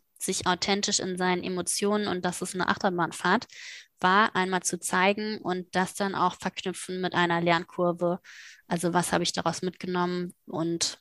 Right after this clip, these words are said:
wie mache ich's beim nächsten Mal anders? Ähm, muss nicht zwangsläufig besser sein, aber anders. <laughs>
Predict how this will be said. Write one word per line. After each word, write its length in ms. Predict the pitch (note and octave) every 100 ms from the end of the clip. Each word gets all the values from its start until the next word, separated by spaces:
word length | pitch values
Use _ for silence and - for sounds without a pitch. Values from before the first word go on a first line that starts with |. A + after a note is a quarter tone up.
| _
wie 200 | F3 F3+
mache 220 | F3 E3+
ich's 160 | E3+ -
beim 200 | E3+ F3
nächsten 440 | F3 F3 E3+ -
Mal 180 | F3 E3
anders? 440 | F3 F#3 F#3+ - - - - - - - - _ _ _ _
Ähm, 480 | - F3 E3+ E3+ E3+ - -
muss 240 | F#3 -
nicht 180 | F#3+ -
zwangsläufig 580 | - F3+ - F#3 F3+ -
besser 260 | F#3 G#3+
sein, 300 | G3+ G#3 A3+
aber 240 | - F3+ F3
anders. 360 | G3 A3+ A#3+
<laughs> 640 | - - - - - -